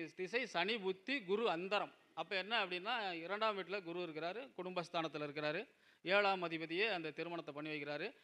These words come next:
ஏழாம் அதிபதியினுடைய பார்வை வந்து அவருக்கு இருபத்தி எட்டு வயதுல, அஹ், அஹ், அங்க விழுகுது. அதாவது, அஹ், நாலாம் வீட்டுல விழுகுது. ஏழாம் அதிபதியினுடைய பார்வை. அது இருபத்தெட்டு வயதுல அவருக்கு அந்த திருமணம் நடக்குது.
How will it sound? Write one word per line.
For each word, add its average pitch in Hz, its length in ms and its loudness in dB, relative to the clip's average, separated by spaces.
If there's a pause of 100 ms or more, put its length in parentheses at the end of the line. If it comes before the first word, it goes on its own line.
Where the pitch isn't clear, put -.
(140)
ஏழாம் 208 440 6
அதிபதியினுடைய 180 460 -2 (100)
பார்வை 226 460 10
வந்து 190 280 2
அவருக்கு 190 300 2
இருபத்தி 226 380 2
எட்டு 175 180 2
வயதுல, 180 360 0 (260)
அஹ், 151 560 -2 (400)
அஹ், 156 240 0
அங்க 175 240 2
விழுகுது. 165 460 -2
அதாவது, 160 580 -2 (220)
அஹ், 143 680 -2 (120)
நாலாம் 196 380 6
வீட்டுல 170 240 -6
விழுகுது. 139 300 -10 (880)
ஏழாம் 196 380 6
அதிபதியினுடைய 165 360 0 (140)
பார்வை. 151 360 6 (160)
அது 185 160 -2
இருபத்தெட்டு 202 400 -2
வயதுல 175 180 -2
அவருக்கு 190 280 0
அந்த 165 120 -2
திருமணம் 220 460 0
நடக்குது. 139 360 -8